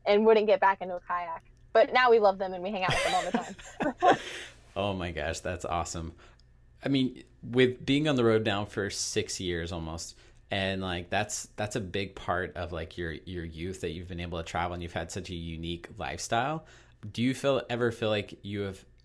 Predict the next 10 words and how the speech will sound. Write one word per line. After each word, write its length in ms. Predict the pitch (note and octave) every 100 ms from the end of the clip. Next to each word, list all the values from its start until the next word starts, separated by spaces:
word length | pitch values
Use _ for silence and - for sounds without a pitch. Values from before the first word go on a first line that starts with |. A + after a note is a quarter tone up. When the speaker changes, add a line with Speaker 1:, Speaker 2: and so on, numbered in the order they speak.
| _
Speaker 2:
you've 200 | - A2
missed 280 | G2 G2 -
out 200 | F#2 F#2+
on, 340 | F2+ E2 G1+ F2
like, 260 | F#2 F2 - F#2
the 160 | F#2 E2
traditional, 920 | - - E2+ F#2 - F2+ E2+ E2 -
like, 200 | A#1+ D#2+
growing 360 | F2 E2 D#2
up, 280 | C#2+ C2+ -